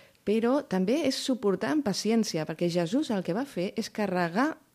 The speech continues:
la nostra culpa, eh, carregar els nostres pesos i sacrificar-se. I això és el que nosaltres hem de fer, em penso.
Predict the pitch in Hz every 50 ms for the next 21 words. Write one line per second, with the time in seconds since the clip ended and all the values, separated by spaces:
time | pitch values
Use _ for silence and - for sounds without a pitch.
0 | _ 170 170 165 165 185 214 - - 262 262 262 - 196 180 170 - 185 196 220
1 | 247 - - _ _ _ _ _ _ - - - _ _ _ - - 190 190 185
2 | 185 180 175 170 170 165 160 - - 196 190 180 180 170 220 254 262 196 - 214
3 | 214 214 - - 277 269 - - - 202 185 180 175 180 214 269 359 - - -
4 | - _ _ _ _ _ _ _ _ _ _ 185 190 208 233 269 277 240 208 185
5 | 170 160 - - - 180 175 - 175 165 - 156 - - - - - - - -
6 | - 180 175 175 165 160 - 196 190 - 240 226 208 190 180 170 160 165 160 -
7 | 160 170 165 156 151 147 - 226 208 175 165 - - 160 -